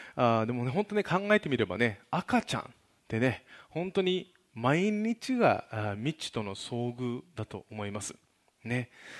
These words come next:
えー、ちょっと目の前のものを見てみようかな。そう見たら、「うわ、知らないおじさんがいる。」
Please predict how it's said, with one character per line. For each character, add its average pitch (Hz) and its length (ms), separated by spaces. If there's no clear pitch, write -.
え 117 560
ー、 - 60
ち - 60
ょ 151 60
っ - 40
と 160 120
目 147 160
の 160 120
前 185 220
の 190 100
も 190 140
の 180 100
を 185 40
見 196 100
て 208 140
み 202 80
よ 202 120
う 196 40
か 190 140
な。 208 300
そ - 200
う 202 40
見 214 100
た 208 120
ら、 175 260
「う 185 120
わ、 233 120
知 - 160
ら 233 80
な 240 100
い - 20
お 233 100
じ 208 100
さ 240 140
ん 233 60
が 233 80
い 226 60
る。」 208 140